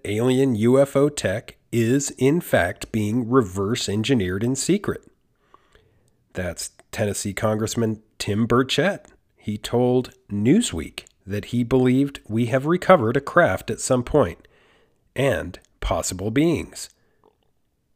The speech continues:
He also said, and I quote, "I think that a lot of what's being reverse engineered right now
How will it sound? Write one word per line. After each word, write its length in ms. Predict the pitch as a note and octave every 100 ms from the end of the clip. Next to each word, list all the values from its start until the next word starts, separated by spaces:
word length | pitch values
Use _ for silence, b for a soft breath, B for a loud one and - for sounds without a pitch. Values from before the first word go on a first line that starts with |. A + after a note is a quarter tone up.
| _ _ _
He 180 | - F#2+
also 380 | F2+ - F#2
said, 380 | F2 - G2+ B2+ -
and 180 | G2 G2
I 100 | C3
quote, 420 | - D#3+ A2 - _
"I 120 | A2
think 360 | A2+ D#3 D#3+ -
that 200 | B2+ B2+
a 60 | B2
lot 420 | B2 C3+ F3 -
of 140 | C3+
what's 200 | C3 C3
being 320 | - C3+ C3 B2+
reverse 460 | G#2 G2+ C3 -
engineered 560 | C3+ B2 A#2 C3 E3+ C#3+
right 300 | F#2 F#2 -
now 320 | F#2 E2+ G#2